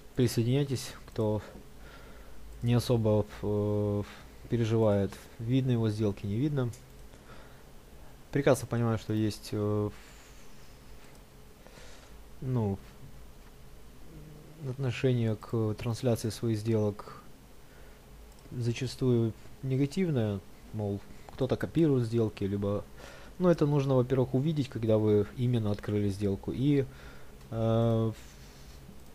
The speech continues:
успеть в это время же среагировать, открыть её точно так же, как вы её открыли. Это фактически нереально, поэтому не переживайте. З-, есть для этого,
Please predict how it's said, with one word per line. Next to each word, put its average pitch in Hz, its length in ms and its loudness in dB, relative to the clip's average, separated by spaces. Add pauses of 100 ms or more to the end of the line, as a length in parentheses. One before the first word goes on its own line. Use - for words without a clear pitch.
успеть 147 540 2
в 120 60 4
это 117 180 4
время 135 340 4
же 113 140 0
среагировать, 120 720 4
открыть 127 400 0
её 110 180 0 (1040)
точно 113 320 -2
так 110 160 2
же, - 60 -10
как 107 200 -2
вы 117 140 4
её 95 140 2
открыли. 85 420 -4 (600)
Это 143 180 6
фактически 143 480 -2
нереально, 151 420 4
поэтому 113 440 2
не 113 120 0
переживайте. 110 800 2
З-, 95 120 -4 (280)
есть 127 500 4
для 117 160 4
этого, 110 480 2